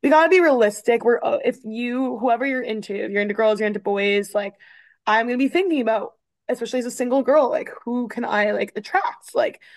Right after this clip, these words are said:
who will be interested in me? Like, do I have to look a certain way to attract this person? Like,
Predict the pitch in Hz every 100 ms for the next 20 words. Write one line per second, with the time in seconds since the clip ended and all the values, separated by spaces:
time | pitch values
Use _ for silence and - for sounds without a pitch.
0 | - _ - 269 277 269 254 254 233 262
1 | 240 220 214 208 208 208 208 202 208 -
2 | 214 214 220 208 208 202 214 220 208 202
3 | 196 208 196 208 208 233 240 226 208